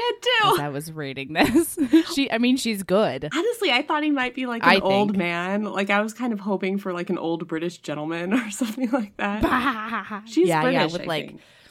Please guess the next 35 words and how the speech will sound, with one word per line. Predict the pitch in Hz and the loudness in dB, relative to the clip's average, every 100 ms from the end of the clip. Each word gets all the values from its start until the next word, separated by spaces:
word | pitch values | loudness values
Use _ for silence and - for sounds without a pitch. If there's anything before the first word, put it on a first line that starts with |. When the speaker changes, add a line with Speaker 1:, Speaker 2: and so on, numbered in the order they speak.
| _ _ | _ _
Speaker 1:
But | 185 | -4
Speaker 2:
with | - | 0
Speaker 1:
anyway. | 196 165 131 135 - | 2 0 -4 -12 -10
Speaker 2:
elbow | 160 175 185 180 180 180 190 _ | -8 -4 -4 -2 -4 -6 -12 _
patches. | - 175 - 247 | -10 -10 -4 0
Speaker 1:
Yeah, | 427 415 392 330 190 165 | 0 2 2 4 2 2
that's | 214 - | -4 -4
kinda | 277 247 | -4 -2
what | 208 190 | -2 -2
I | 180 | -4
was | 185 | -4
hoping | 202 175 160 | -4 -4 -6
for, | - 156 170 | -8 -10 -8
but | 170 | -6
that's | 147 165 | -6 -6
Speaker 2:
Mm-hmm. | 165 165 165 | -8 -8 -10
Speaker 1:
okay. | - - - - - _ _ _ _ _ 247 | -14 -20 -20 -20 -20 _ _ _ _ _ 0
Speaker 2:
Well, | 254 | 2
one | 247 285 | 4 4
of | 302 | 2
the | |
characters | - 240 247 262 233 | -2 -2 -2 -2 -2
in | |
this | 208 185 | -4 -2
book | 208 226 | -4 -2
has | 196 | -4
a | |
corncob | 165 - 170 180 - 170 151 | -6 -4 -4 -6 -6 -6 -6
pipe, | - 170 156 143 - | -6 -4 -4 -6 -6
which | 190 370 | 0 2
Speaker 1:
I | |
Speaker 2:
I | 480 | 4
was | 466 | 4
Speaker 1:
know. | |
Speaker 2:
like, | - | 4